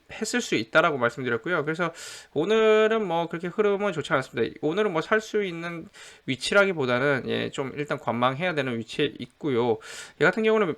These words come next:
만약에 매수를 하신다라고 한다면 기준선, 전환선이 거의 칠천사백육십 원, 칠천사백, 아, 칠천오백육십오 이렇게 겹쳐 있기 때문에 거의,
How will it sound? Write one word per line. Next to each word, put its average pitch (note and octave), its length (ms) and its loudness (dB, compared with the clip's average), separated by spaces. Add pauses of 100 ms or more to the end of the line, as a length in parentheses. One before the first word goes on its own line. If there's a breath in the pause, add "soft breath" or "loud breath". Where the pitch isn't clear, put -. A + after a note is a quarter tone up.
만약에 C3+ 360 4
매수를 C3+ 400 2
하신다라고 E3+ 460 0
한다면 E3+ 420 0
기준선, F#3+ 520 0
전환선이 D#3 520 2
거의 B2 200 2
칠천사백육십 D#3+ 680 -2
원, D3 60 -4
칠천사백, D#3 800 0 (240 loud breath)
아, B2 100 2
칠천오백육십오 D3+ 960 0
이렇게 C3+ 200 -2
겹쳐 - 340 -4
있기 F3 180 -4
때문에 B2 300 -2
거의, A#2+ 400 4